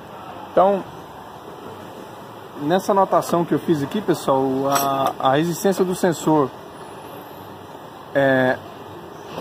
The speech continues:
tá entre oitocentos e mil e duzentos,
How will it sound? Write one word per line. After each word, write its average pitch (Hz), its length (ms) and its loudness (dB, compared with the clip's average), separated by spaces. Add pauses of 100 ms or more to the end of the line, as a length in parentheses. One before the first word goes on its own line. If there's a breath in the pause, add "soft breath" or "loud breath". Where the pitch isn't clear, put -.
(420)
tá 147 160 6
entre 151 260 2
oitocentos 170 600 4
e 160 40 6
mil 185 200 6
e 208 40 4
duzentos, 156 580 4